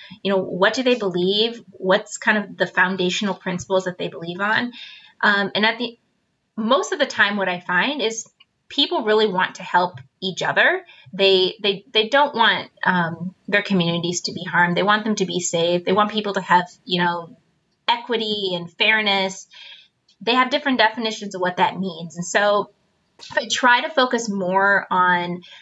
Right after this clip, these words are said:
the things that we have in common, which there usually are much more of those, than the things that are, you know, very divisive between us. Um, at the same time as acknowledging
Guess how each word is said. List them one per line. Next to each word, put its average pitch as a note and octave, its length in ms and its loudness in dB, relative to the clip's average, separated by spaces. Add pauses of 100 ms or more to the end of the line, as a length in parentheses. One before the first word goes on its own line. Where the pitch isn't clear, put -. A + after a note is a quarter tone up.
the G3 80 -6
things G#3 260 0
that F#3+ 120 0
we F#3+ 80 2
have F#3 240 2
in F3 140 -2
common, A3+ 680 0
which G3 420 -4
there G3+ 120 2
usually A3+ 400 0
are F3+ 180 2
much F3+ 240 -6
more F3+ 160 -2
of E3+ 140 -8
those, F3+ 480 -4 (320)
than G3+ 220 2
the F#3+ 100 0
things F#3 320 -4
that F#3 240 2
are, E3+ 480 0
you D#3 160 -12
know, - 100 -16
very E3+ 280 0
divisive F3+ 720 -2
between C#4 420 -2
us. D4+ 400 0 (340)
Um, F3+ 440 0
at A#3 120 0
the C#4 80 -2
same C4 300 2
time B3+ 420 2
as F#3 320 -2
acknowledging G#3 1200 0